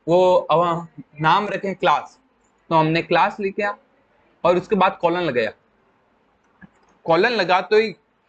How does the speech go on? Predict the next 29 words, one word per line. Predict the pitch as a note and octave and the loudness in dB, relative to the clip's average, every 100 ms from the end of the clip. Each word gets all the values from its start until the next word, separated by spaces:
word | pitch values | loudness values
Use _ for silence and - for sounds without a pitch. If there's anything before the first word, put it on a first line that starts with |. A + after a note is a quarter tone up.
| - | -2
ये | G#3 A3 - _ _ - | 2 2 -2 _ _ -2
print | G#3+ C#4+ B3+ | 0 2 0
एफ | G3 E3+ F3 - - | 0 0 -2 -6 -6
ऋषभ | D#3+ D#3+ | -4 -2
की | B3+ A#3 | -2 -2
कक्षा | F#3 F#3 F3 G#3+ - - | -2 -4 -2 -2 -2 -2
represent | D3+ E3 F3 E3 G3 F#3 | -2 0 0 0 -2 -2
किसके | G#3+ - A#3+ | -6 -2 0
नाम | A#3 A#3 | 0 0
से | B3 | 0
हुआ? | A#3+ G#3+ | 2 0
क्लास | - _ F3+ E3+ F3 | -4 _ -2 -2 -2
के | F#3+ | -6
नाम | D#3+ C3 - | -4 -6 -8
से। | - | -4
अगर | F#3 B3+ | 0 0
मैं | A3 | -2
class | A3 A3 - | 0 0 0
को | C4+ A#3+ | 0 0
call | G3 G3+ | 0 0
करता | G3 F3 F#3+ | -2 -4 -4
हूं | D#3+ _ _ - | -8 _ _ -6
तो | |
print | E3 F#3+ B3 A#3+ | -2 0 0 0
एफ | G#3 G#3 F#3 | -2 -2 -4
होगा | D#3 F3 | 0 0
ऋषभ | E3 E3 F3+ | 0 -4 -6
की | - | -6
कक्षा, | D#3+ C#3 - C3+ - | -6 -8 -2 -2 -2